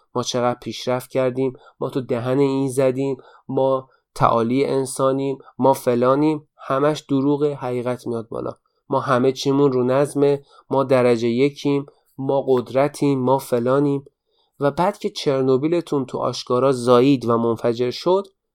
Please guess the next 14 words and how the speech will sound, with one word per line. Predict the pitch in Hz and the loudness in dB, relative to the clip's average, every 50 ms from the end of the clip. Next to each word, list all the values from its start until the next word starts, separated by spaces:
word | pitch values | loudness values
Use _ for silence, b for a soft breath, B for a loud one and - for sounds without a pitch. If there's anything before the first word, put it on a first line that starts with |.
| _ _ _ - | _ _ _ -16
تازه | - - 151 139 143 143 135 156 170 | -6 -2 0 2 2 2 0 0 -2
می‌فهمید | 185 180 165 - - 160 156 151 160 156 147 151 | -2 -2 -4 -6 -8 -8 -8 -6 -6 -6 -6 -8
که | - - 147 143 143 139 143 _ _ _ _ _ _ _ _ _ _ _ _ _ _ _ _ _ _ _ _ _ _ _ - | -6 -4 -2 -2 -2 -2 -6 _ _ _ _ _ _ _ _ _ _ _ _ _ _ _ _ _ _ _ _ _ _ _ -8
کجای | 113 117 110 113 123 123 127 | -8 -6 -4 -4 -4 -4 -4
کارید. | - - 104 117 117 113 117 - - _ _ _ _ _ _ _ _ _ b b b b b b b b b - | -4 -6 -8 -8 -8 -10 -14 -18 -20 _ _ _ _ _ _ _ _ _ b b b b b b b b b 2
دروغ | 147 151 156 175 202 208 - - | 6 8 10 10 10 8 6 2
هر | 196 190 208 | 2 2 2
چقدرم | 202 - - 180 160 151 139 131 127 120 117 117 | 2 2 0 2 4 4 2 2 2 0 0 0
سریع | 110 - - - - - 139 127 131 147 175 175 | -4 -6 -8 -6 -4 0 0 2 4 4 4 6
دور | 143 139 127 120 120 | 6 4 4 4 4
دنیا | 117 120 120 120 120 120 117 | 2 2 2 2 2 2 0
بدوه | 117 120 120 113 120 120 120 123 127 135 135 131 | 2 2 0 2 2 0 0 0 0 -2 -4 -4
و | 127 120 | -6 -8
پخشه، | - - 120 113 - - - - 127 127 127 135 135 _ | -6 -6 -8 -8 -8 -8 -6 -4 -2 -2 -2 -4 -6 _